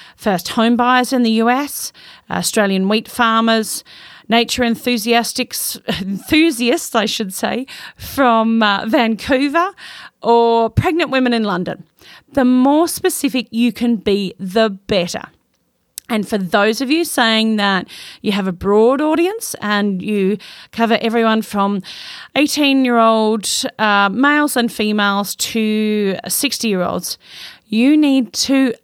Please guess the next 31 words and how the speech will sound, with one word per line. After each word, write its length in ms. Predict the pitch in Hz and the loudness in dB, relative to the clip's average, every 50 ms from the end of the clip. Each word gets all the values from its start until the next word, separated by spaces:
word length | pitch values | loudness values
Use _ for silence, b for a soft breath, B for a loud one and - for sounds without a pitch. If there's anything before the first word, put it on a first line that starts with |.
| _ - | _ -4
listen 520 | 196 220 226 220 208 - - 226 226 214 | -2 0 0 0 -2 -2 -2 -2 -2 -2
to 120 | - - 185 | -4 -4 -4
my 160 | 185 180 185 | -2 0 0
upcoming 420 | 208 220 - - 294 302 311 311 | -2 -2 -2 -2 2 2 4 4
episode, 580 | 285 254 - 220 190 - - 190 180 180 185 196 | 2 0 -2 -2 -4 0 2 2 2 2 2 0
number 340 | 208 208 190 185 196 240 262 | 0 0 0 0 0 -2 -4
four, 420 | - - 247 196 175 - - - - | 0 0 2 2 2 0 -4 -6 -4
which 260 | 190 208 208 190 - - | 0 0 0 0 0 -2
I've 240 | - 190 202 185 | 0 0 0 0
entitled 540 | 202 226 - - - 208 190 180 - 180 - | 0 -2 -4 -2 0 0 0 2 0 -2 -6
Stop 500 | - - - - - - 226 220 - - | -6 -8 -8 -6 -2 2 2 2 2 2
Marketing 480 | 247 240 233 240 233 - 269 262 269 269 | 2 2 2 2 0 -2 -2 0 0 0
to 160 | - - 269 | 0 -2 -2
Everyone 520 | - 226 202 180 190 185 180 170 165 180 175 B B B B B B - | -2 -2 -2 0 0 0 0 0 0 -2 -6 B B B B B B -2
If 160 | 214 190 - | -2 0 0
You 120 | 214 202 | 0 2
Want 180 | 185 196 180 - | 2 2 2 2
More 160 | 185 190 190 | 0 0 0
Customers, 600 | - - 175 175 - - 170 - - - - - _ _ B B B B B B B B | 0 -2 -2 -2 -4 -8 -8 -10 -10 -12 -14 -16 _ _ B B B B B B B B
because 280 | B 202 220 233 226 214 | B -2 2 2 2 2
it's 200 | 226 208 - - | 2 0 0 -2
really 320 | 208 214 226 247 311 330 | 2 2 4 4 4 2
true, 420 | 285 - - 359 339 247 208 208 226 - - - - - | 0 0 0 2 2 2 0 -2 -4 -12 -16 -18 -8 -4
and 160 | 208 208 202 | -2 0 2
I'll 160 | 233 214 202 | 2 2 2
explain 520 | 196 196 - - - - 202 196 214 214 | 0 -4 -4 -2 0 2 2 2 2 2
why 420 | 214 208 202 190 180 175 180 208 - - | 2 2 2 2 2 0 -2 -4 -6 -8
in 200 | - 202 202 196 | -6 -4 -2 -2
the 80 | 185 | -2
next 260 | 180 175 170 - - | -2 -4 -4 -6 -6
episode. 480 | 208 185 185 190 - - 185 165 - - | -6 -6 -6 -6 -6 -4 -4 -6 -6 -10